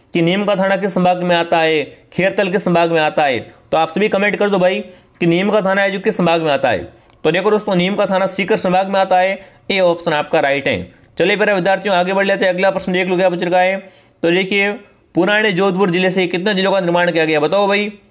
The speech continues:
दोस्तों, जो पुराना वाला जोधपुर था ना, उस जिले को दोस्तों तोड़कर कितने नए जिले बनाए गए हैं, दो, तीन, चार या पाँच? फटाफट कमेंट कर दो, हमारे पास समय बहुत ही कम है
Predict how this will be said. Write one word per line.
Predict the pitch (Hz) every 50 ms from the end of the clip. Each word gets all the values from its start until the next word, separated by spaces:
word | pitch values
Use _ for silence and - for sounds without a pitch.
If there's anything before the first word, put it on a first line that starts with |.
| _ _ _ _ _ -
दोस्तों, | - 170 185 190 190 - 214
जो | 208 202 196
पुराना | 180 180 185 190 196 208
वाला | 208 208 208 196
जोधपुर | 175 185 190 180 180 196 170
था | 190 190
ना, | 208 202 139 - - - - - - _ _ _ _ _ -
उस | 196 214 208 -
जिले | 185 185 190 202
को | 190 196 196
दोस्तों | 196 196 185 208 190
तोड़कर | 175 190 190 196 202 185 180 190 180
कितने | 175 190 170 185 214 202
नए | 185 190 196 180
जिले | 175 185 190 190
बनाए | 185 185 190 196 190
गए | 175 190 185
हैं, | 190 190 196 196 196 - - - _ _ _ -
दो, | 156 156 180 196 202 208 214 190 - -
तीन, | - 190 190 202 208 214 208 180
चार | - 190 180 185 190
या | 190 180
पाँच? | 180 180 180 180 175
फटाफट | 175 - 180 170 202 202 214 196
कमेंट | 175 196 196 190 190
कर | 170 185
दो, | 170 165
हमारे | 147 160 170 190
पास | 185 196 185 190
समय | 190 196 202
बहुत | 185 185 202 190
ही | 202 196
कम | 185 196 190 196
है | 196 196 202